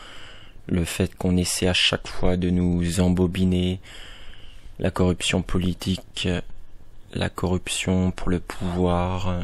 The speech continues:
la corruption dans tous les sens, le fait qu'on nous, petit à petit, on va de plus en plus vers l'esclavage, et cetera.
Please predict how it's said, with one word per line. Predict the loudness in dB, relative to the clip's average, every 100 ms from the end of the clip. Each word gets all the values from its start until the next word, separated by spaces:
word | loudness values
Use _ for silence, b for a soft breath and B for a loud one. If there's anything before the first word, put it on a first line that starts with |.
| -2
la | -2 -2
corruption | 0 -2 -2 0
dans | 2 4
tous | 10
les | 10
sens, | 10 4 -2 -2 -6 -8 -12 B B B B B B B B B B B -20 -18 -18 -8 2
le | 6
fait | 10 10 8 2
qu'on | 2 4
nous, | 6 4 2 0 -2 -2 -2 -4 -4 -6 -6 -8 -10
petit | -8 -4 0 2
à |
petit, | 2 0 2
on | 4
va | 4
de | 2
plus | -2 -2 0
en | 0
plus | -2 0 2
vers | 2
l'esclavage, | 2 -2 2 4 4 4
et | 2
cetera. | 0 -4 -2 -2